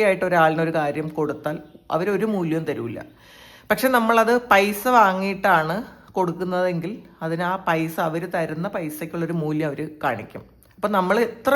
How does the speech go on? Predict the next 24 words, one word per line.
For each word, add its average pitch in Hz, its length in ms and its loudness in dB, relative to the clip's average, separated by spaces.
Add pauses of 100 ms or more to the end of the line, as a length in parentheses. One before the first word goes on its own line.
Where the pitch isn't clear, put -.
വലിയ 208 320 -2
കാര്യം 202 340 0
ഫ്രീ 180 200 -2
ആയിട്ട് 175 180 -4
കൊടുത്താലും 160 460 0 (680)
നമ്മളത്, 247 360 6 (400)
ആ, 180 40 2 (280)
പൈസ 214 220 0 (120)
കൊടുത്ത് 208 260 0
വാങ്ങിക്കുന്ന 190 360 -2
ഒരു 190 120 -4
എനർജി 175 280 -6 (200)
അത് 165 160 -6
കിട്ടൂല. 156 360 -6
അതുപോലെയാണ് 202 520 -2
നമുക്കും. 175 380 -2 (600)
നമ്മൾ 220 180 4 (340)
സ്ട്രഗിൾ 208 460 0 (140)
ചെയ്ത് 202 260 0 (460)
കിട്ടുന്ന 175 320 -4 (100)
ഒരു 180 80 -2 (120)
കാര്യത്തിന് 151 460 -2 (100)
നമുക്ക് 156 260 -4
ഭയങ്കര 208 300 0